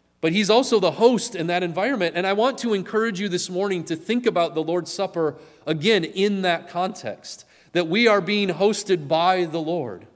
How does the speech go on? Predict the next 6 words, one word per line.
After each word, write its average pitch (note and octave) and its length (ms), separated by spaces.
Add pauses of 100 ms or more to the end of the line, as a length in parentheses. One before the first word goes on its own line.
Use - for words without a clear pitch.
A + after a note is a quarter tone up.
(400)
We're E3 160
sharing G#3+ 460
a F#3+ 60
table F#3+ 840
with F#3 400 (180)
him. G#2 440